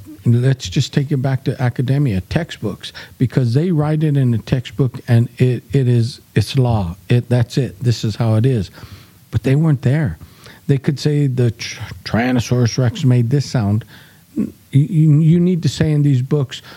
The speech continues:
hypothetically, 'cause we don't know, but we, uh, we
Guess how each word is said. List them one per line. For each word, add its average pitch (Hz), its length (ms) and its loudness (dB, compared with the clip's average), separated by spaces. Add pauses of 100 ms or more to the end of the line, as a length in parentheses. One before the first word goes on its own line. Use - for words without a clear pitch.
(480)
hypothetically, 135 1000 -2
'cause 104 320 -4
we 113 220 2
don't 127 360 0
know, 117 320 2
but 113 240 -2
we, 139 440 2
uh, 117 120 4 (580)
we 127 320 4